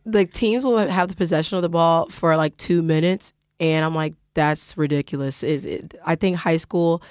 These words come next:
should have shot clocks, and it also helped them for when they get to the college level instead of, like, 'cause when I got to the college level, I, the very first couple games, I didn't even look at the shot clock. I was, I was still confused by it, but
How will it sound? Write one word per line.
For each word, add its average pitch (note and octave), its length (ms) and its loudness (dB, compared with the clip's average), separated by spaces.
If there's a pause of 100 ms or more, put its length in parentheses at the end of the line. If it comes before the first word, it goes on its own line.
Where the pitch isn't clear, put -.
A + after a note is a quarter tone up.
(260)
should - 180 -4
have E3 180 0
shot F3 260 -2
clocks, E3+ 220 0
and F#3 100 -2
it F3 120 0
also E3+ 320 0
helped D3+ 260 0
them D3 300 -4
for - 240 -10
when C#3+ 160 -4
they D3 80 -4
get D#3 220 -4
to D3+ 80 -8
the C#3+ 80 -8
college C#3+ 360 -2
level C3+ 320 -4
instead C#3 240 -4
of, D3+ 160 -8
like, D3 220 -8 (240)
'cause F3 100 -2
when E3 120 0
I G3+ 80 4
got B3+ 180 2
to A3 40 -2
the G3 60 -2
college F3 320 0
level, D#3+ 300 0 (500)
I, D#3+ 240 0
the D#3+ 260 -4
very F3+ 200 4
first G#3+ 180 -4
couple F#3+ 160 0
games, F#3 160 -2
I D#3+ 220 2
didn't A3 140 -2
even E3+ 180 0
look D3 200 2
at D3+ 100 -4
the D#3 60 -4
shot C#3+ 300 -4
clock. D3+ 220 -4
I D3+ 180 -2
was, E3+ 300 -2
I D#3+ 280 -8
was E3+ 140 0
still D#3 180 -2
confused D#3+ 640 0
by C#3+ 220 0
it, D3 140 -6
but D3+ 240 -4